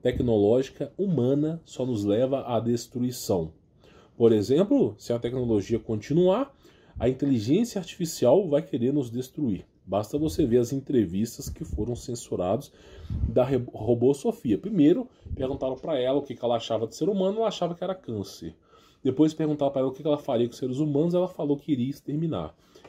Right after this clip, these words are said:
Remover as notícias do ar, e agora ela está falando, curiosamente, que o ser humano é um animal em extinção e que deveriam colocar num zoológico. Então, olha pra você ver como que se muda o discurso, né?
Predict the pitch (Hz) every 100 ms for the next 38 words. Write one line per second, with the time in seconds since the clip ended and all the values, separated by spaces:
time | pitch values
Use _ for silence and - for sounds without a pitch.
0 | - 113 127 107 107 104 104 107 110 104
1 | 123 127 160 143 196 - - _ - 165
2 | 139 139 160 160 156 175 - 180 165 156
3 | 220 262 233 214 220 214 196 180 190 202
4 | - - 185 180 156 156 202 208 180 147
5 | 151 143 123 120 147 156 123 120 - -
6 | 151 147 - 208 262 - - - _ -
7 | 151 190 180 180 185 226 - 202 190 -
8 | 180 196 185 208 123 123 101 95 - 123
9 | 208 165 240 247 240 226 - 156 113 135
10 | 185 202 - - - _ - 170 170 -
11 | 165 156 160 160 160 165 - - 113 -
12 | - 87 104 143